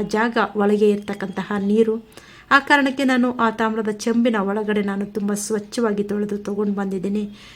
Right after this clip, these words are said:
ಈ ನೀರು, ಮ್, ನೋಡಿ" ಅಂತ ಕೊಡ್ತಾನೆ. ಗುರುಗಳು ನೋಡ್ತಾರೆ, ಒಳಗಿನ ನೀರು ತುಂಬ ಶುದ್ಧವಾಗಿ ಇರುತ್ತೆ.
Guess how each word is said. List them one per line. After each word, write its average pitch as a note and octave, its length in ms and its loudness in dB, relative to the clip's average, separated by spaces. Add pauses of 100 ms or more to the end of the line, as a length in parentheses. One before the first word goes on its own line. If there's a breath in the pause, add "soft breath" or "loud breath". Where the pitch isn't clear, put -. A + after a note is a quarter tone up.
(140 loud breath)
ಈ A#3 120 4
ನೀರು, A3 300 4 (280)
ಮ್, G#3 500 2
ನೋಡಿ" G#3+ 280 4
ಅಂತ F#3+ 180 -4
ಕೊಡ್ತಾನೆ. - 880 -10
ಗುರುಗಳು A#3+ 360 6
ನೋಡ್ತಾರೆ, G#3 460 2
ಒಳಗಿನ G3+ 460 2
ನೀರು G#3+ 560 2
ತುಂಬ G#3+ 360 -4
ಶುದ್ಧವಾಗಿ G3+ 680 -2
ಇರುತ್ತೆ. G3+ 460 -4